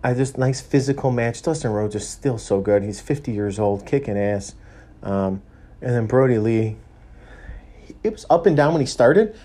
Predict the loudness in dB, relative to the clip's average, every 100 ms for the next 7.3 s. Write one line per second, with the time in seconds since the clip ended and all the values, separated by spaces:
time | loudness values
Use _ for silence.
0 | -12 -6 -2 2 2 2 0 2 2 4
1 | 0 -2 -4 -4 -4 -4 -6 -4 -2 2
2 | 2 0 -4 -20 -18 -4 -2 -2 -2 -2
3 | -2 -6 -2 2 4 2 0 0 0 2
4 | -2 -4 -4 -6 -14 -20 -20 -20 -20 -8
5 | -4 4 4 4 2 2 2 -6 -20 -8
6 | -2 0 0 -2 -2 -4 -4 -10 -20 -10
7 | -6 -4 -6